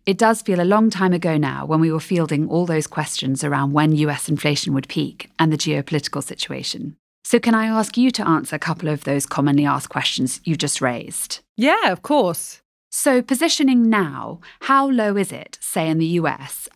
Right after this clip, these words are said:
Speaker 1: And would you say it's now supportive of equities?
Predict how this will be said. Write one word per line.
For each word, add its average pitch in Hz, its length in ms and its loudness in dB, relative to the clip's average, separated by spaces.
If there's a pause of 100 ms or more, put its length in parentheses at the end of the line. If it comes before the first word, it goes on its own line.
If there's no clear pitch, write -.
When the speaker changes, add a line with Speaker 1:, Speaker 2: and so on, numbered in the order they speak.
Speaker 1:
And 208 180 6
would 233 180 4
you 240 120 4
say 180 220 0
it's - 180 -6
now 175 120 4
supportive 170 720 -2
of 143 120 -8
equities? - 760 -8